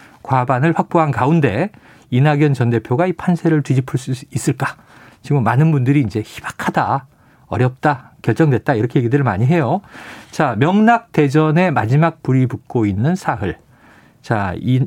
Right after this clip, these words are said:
이재명 지사 삼 차 투표에서 몇 표 이상 얻어야 결선 없이 민주당 본선 주자가 되는 겁니까?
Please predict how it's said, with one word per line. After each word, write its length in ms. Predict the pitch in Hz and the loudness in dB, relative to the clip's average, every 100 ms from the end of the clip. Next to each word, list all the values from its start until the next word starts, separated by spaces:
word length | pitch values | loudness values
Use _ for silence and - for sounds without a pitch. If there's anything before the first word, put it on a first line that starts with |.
| - | 0
이재명 420 | 131 139 170 147 | 0 2 2 2
지사 500 | - 139 127 92 185 | 0 -2 -2 -2 -6
삼 200 | - 180 | -4 -4
차 120 | 170 170 | -2 -4
투표에서 480 | - - 160 170 | -2 0 2 2
몇 220 | 113 143 - | 0 -2 2
표 120 | 262 | 2
이상 280 | 240 240 196 | 4 2 2
얻어야 500 | 165 147 131 98 92 - _ _ _ _ _ | 2 2 0 -2 -4 -12 _ _ _ _ _
결선 380 | - 123 175 151 | -2 0 0 0
없이 520 | 110 - - 98 87 | -2 -6 -4 -4 -2
민주당 560 | 113 123 123 123 98 92 - | 0 0 0 -2 -2 -6 0
본선 320 | 156 165 160 | 2 4 2
주자가 280 | 120 117 104 | 0 -2 -2
되는 180 | 113 | -2
겁니까? 380 | 104 90 - 143 | -2 -4 -6 -8